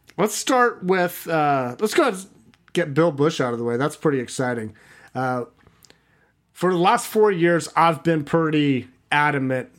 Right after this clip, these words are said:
you know, that, you know, with as bad as special teams have been, that we need a dedicated special teams coordinator. And we have our guy, Bill Busch. Uh,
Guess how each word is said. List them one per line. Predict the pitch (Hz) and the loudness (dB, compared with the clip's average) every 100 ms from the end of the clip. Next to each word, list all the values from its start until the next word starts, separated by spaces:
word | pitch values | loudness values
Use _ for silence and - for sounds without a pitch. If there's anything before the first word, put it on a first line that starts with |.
| - - | -20 -6
you | 147 | -2
know, | 143 | -2
that, | 131 131 123 - _ _ _ - | -2 -4 -6 -14 _ _ _ -6
you | |
know, | 135 135 | -4 -4
with | 143 135 - | -4 -6 -4
as | 143 131 - | -4 -4 -4
bad | - 175 | 0 2
as | 160 135 | 0 -4
special | - 170 - 139 | -2 -2 0 -4
teams | - 160 156 139 - - _ | 0 0 2 -2 -6 -14 _
have | - 151 120 | -4 -4 -2
been, | 131 147 123 110 _ _ _ _ - | 0 0 -2 -8 _ _ _ _ -6
that | 143 | -2
we | 151 | 0
need | 165 156 | 2 2
a | 143 | 0
dedicated | 135 147 143 143 139 139 135 120 _ _ _ _ _ _ _ _ | 0 0 0 0 -2 0 -2 -6 _ _ _ _ _ _ _ _
special | - 151 147 120 | -6 -6 -4 -6
teams | - 131 113 | -4 -4 -4
coordinator. | - 117 107 104 92 - _ _ _ _ _ _ _ - | -4 -4 -4 -10 -12 -14 _ _ _ _ _ _ _ -6
And | 143 139 135 139 147 | -2 0 0 -4 0
we | 143 | 2
have | 151 143 | 2 0
our | 135 | -2
guy, | 127 113 101 - | 0 -2 -4 -2
Bill | 135 | -2
Busch. | 123 123 98 - - _ _ _ _ _ _ _ _ | 0 -2 -2 -8 -10 _ _ _ _ _ _ _ _
Uh, | 113 117 113 107 | -8 -6 -6 -8